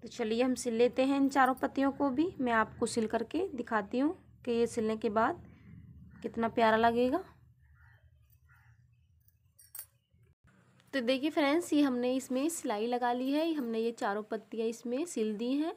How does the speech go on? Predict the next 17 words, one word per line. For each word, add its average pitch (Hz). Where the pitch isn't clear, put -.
तो -
ये 233
हमारा 208
डोरमैट 214
बनकर 220
तैयार 226
है। 285
तो 226
देखिए 226
बनने 240
के 233
बाद 220
कितना 226
प्यारा 220
लग 240
रहा 247
है 302